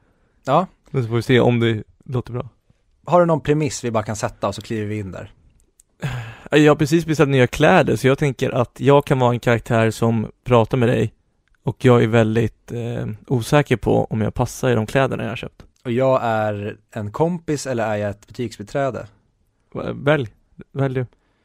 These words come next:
Speaker 1: Ja, jag vill vara butiksbiträdet.
Speaker 2: Okej, det här säljande. <laughs>
Speaker 1: Mm.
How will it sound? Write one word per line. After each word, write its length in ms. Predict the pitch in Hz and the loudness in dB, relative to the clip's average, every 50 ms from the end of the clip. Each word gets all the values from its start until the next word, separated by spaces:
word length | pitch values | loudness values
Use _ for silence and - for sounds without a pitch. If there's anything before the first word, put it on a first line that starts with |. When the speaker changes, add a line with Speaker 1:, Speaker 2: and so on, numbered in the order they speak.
| _ _ _ _ - | _ _ _ _ -8
Speaker 1:
Ja, 60 | - | -2
jag 100 | 127 139 | 0 0
vill 60 | 143 131 | 0 0
vara 100 | 123 107 | -2 -4
butiksbiträdet. 880 | 107 104 - 117 104 - - 104 110 120 110 95 - - - _ _ _ _ _ _ _ _ _ _ _ _ _ _ _ _ - | -6 -8 -8 -10 -10 -10 -12 -10 -6 -4 -4 -4 -6 -10 -18 _ _ _ _ _ _ _ _ _ _ _ _ _ _ _ _ -6
Speaker 2:
Okej, 260 | - 120 110 - 110 120 | -6 -6 -4 -4 -4 -2
det 60 | 117 | -2
här 80 | 110 | -2
säljande. 520 | 113 - - 123 120 127 127 113 - - - - - - - - - - | -2 2 0 2 4 2 2 0 0 -4 -6 -8 -10 -12 -14 -14 -8 -4
<laughs> 100 | 143 117 - - - - - - - _ _ _ _ _ _ _ _ - - 185 170 151 143 139 131 - - - | -6 -6 -6 -8 -20 -20 -20 -20 -20 _ _ _ _ _ _ _ _ -12 -10 -8 -8 -8 -10 -12 -16 -16 -12 -10
Speaker 1:
Mm. 180 | 131 151 165 | -8 -8 -8